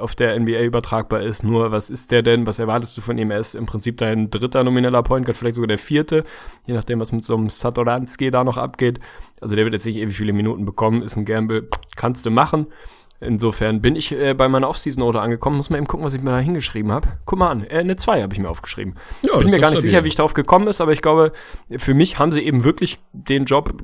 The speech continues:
Speaker 1: die Bank zu verstärken, im Rahmen der Möglichkeiten ganz gut gemacht. Natürlich hätte ich mir da noch vielleicht noch einen kleinen Move dazu gewünscht, aber es war halt nicht ewig viel möglich.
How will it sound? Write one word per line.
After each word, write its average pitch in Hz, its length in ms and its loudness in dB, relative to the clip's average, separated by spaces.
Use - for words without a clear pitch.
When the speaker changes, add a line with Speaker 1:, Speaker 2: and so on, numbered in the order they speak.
Speaker 1:
die 135 80 -2
Bank 131 260 0
zu 147 100 -10
verstärken, 135 580 0
im 127 100 0
Rahmen 127 300 2
der 127 100 6
Möglichkeiten 156 720 0
ganz 139 200 -6
gut 139 140 -10
gemacht. 131 360 0
Natürlich 135 280 -2
hätte 135 160 0
ich 127 60 -4
mir 131 100 2
da 123 140 2
noch 120 240 0
vielleicht 120 260 -2
noch 131 160 2
einen 147 80 -2
kleinen 135 260 2
Move 135 200 0
dazu 127 340 -2
gewünscht, 139 600 0
aber 120 320 0
es 123 160 -4
war 120 120 4
halt 135 140 0
nicht 127 120 2
ewig 123 300 -2
viel 127 100 2
möglich. 151 560 4